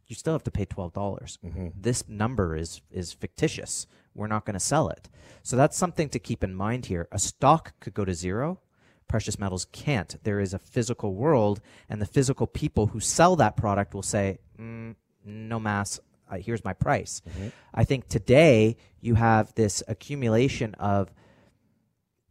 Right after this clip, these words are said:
Speaker 1: you know, all of the investors over the last few years who've been buying silver sub twenty dollars, they're not looking to sell anytime soon. They're not being scared out of the market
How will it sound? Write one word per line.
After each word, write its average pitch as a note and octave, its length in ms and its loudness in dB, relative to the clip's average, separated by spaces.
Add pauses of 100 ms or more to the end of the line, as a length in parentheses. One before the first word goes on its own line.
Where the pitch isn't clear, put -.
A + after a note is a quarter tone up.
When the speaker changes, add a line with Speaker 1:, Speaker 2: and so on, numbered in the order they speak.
(420)
Speaker 1:
you A2+ 60 -4
know, F#2 320 -6
all C#3 260 6
of D3 120 4
the A#2+ 100 -2
investors G#2+ 580 0
over G2 140 -4
the - 80 -2
last G2+ 340 0
few G#2 100 -6
years F#2+ 320 0
who've G2+ 200 -6
been F#2+ 160 0
buying G2+ 340 -2
silver G#2+ 460 -4
sub F#2 320 -6
twenty F#2+ 260 -10
dollars, G2 500 -6 (380)
they're B2 140 -6
not E3 240 -6
looking C#3+ 300 -4
to G#2+ 100 -6
sell F3 340 0
anytime F2+ 460 -6
soon. E2 340 -12
They're B2+ 140 -4
not E3 220 -6
being D#3+ 180 -6
scared C#3+ 560 0
out B2+ 160 2
of G#2+ 40 -4
the A#2 60 -4
market A2+ 520 0